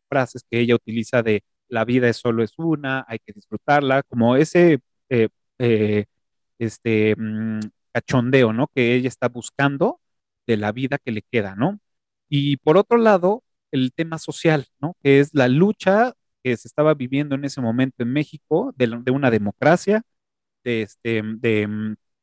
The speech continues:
de muchos aspectos que estábamos viendo. Vemos, este, marchas, vemos muchas protestas, vemos muchos carteles, muchas pintas en, en la calle, vemos el abuso, este, de las autoridades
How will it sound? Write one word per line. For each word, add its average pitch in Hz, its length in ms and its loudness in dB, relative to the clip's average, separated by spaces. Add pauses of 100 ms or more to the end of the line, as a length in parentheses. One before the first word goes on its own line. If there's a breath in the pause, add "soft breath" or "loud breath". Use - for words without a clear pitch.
(140)
de 135 120 -4
muchos 156 360 -6
aspectos - 420 -6
que - 60 -20
estábamos 120 360 0
viendo. 113 200 0
Vemos, 123 340 -2
este, 107 240 -6
marchas, 147 480 2
vemos 123 260 -4
muchas - 260 -12
protestas, 131 520 -2
vemos 123 260 0
muchos - 280 -6
carteles, 147 460 2
muchas 127 300 -2
pintas - 440 -4
en, 107 180 -6
en 113 100 -6
la 104 120 -6
calle, 143 460 4 (400)
vemos 160 340 0
el 110 120 2
abuso, 143 600 4
este, 107 720 2
de 113 100 2
las 107 200 -2
autoridades 123 760 2